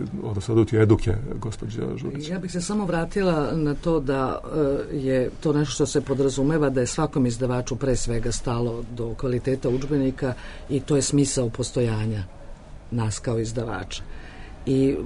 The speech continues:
Speaker 2: možemo opet da kažemo kako je to zaista dovelo do kvalitetnijih udžbenika. Evo, to smo i malo pre čuli gospo-, od gospođe Subić. Međutim, e, postavlja se samo pitanje,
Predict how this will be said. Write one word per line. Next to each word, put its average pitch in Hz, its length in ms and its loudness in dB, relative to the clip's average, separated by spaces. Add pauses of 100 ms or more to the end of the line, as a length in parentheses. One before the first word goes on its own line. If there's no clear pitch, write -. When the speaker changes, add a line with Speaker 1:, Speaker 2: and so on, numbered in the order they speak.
(640)
Speaker 2:
možemo 131 460 4
opet 120 180 0
da 120 200 0
kažemo 151 520 2
kako 143 300 0
je 131 60 2
to 151 100 0
zaista 135 420 6
dovelo 120 540 2
do 110 200 0
kvalitetnijih 113 760 -2
udžbenika. 120 480 0
Evo, 120 120 0
to 117 120 -2
smo 131 140 -2
i 120 40 2
malo 120 260 0
pre 120 220 -4
čuli 127 280 -4
gospo-, - 300 -8 (140)
od 131 140 -6
gospođe 120 420 -2
Subić. 95 420 -6 (840)
Međutim, 123 600 2
e, 143 460 4
postavlja 151 340 0
se 156 140 0
samo 180 260 0
pitanje, 165 600 2